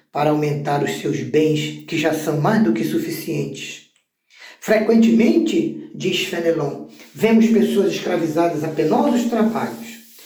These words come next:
só pelo desejo incontrolável de possuir a riqueza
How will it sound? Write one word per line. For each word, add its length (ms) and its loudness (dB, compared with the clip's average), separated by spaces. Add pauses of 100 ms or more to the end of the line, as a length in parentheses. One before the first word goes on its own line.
(260)
só 480 2
pelo 200 4
desejo 560 2
incontrolável 840 0
de 140 -4
possuir 500 -2
a 40 2
riqueza 720 0